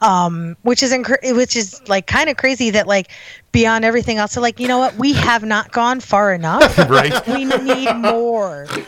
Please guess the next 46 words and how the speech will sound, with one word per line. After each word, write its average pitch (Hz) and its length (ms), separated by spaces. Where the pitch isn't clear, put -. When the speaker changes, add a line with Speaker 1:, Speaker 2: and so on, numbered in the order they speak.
Speaker 1:
Like, 247 240
as 262 160
if, 277 160
like, 262 240
bloody, 240 560
drippy 226 400
Frank 226 460
the 220 100
whole 202 180
time 196 300
isn't 233 340
enough. 214 380
They're 240 140
like, 214 260
"Yes, 190 420
we 196 220
need 202 540
more," 180 840
Speaker 2:
<laughs> - 280
Speaker 1:
um, 175 480
which 226 200
is 220 100
amazing. 208 640
And 196 260
yeah, 247 220
and 220 160
Bob 233 200
Keane 277 180
actually 240 240
worked 226 180
with 220 140
Clive 202 240
Barker 196 280
on 196 80
a, 175 220
on 180 140
a 175 120
few - 360
projects. 190 440
He 214 140
d-, 196 80
I 196 100
know 208 120
he 214 80
did 196 160
Nightbreed. 233 680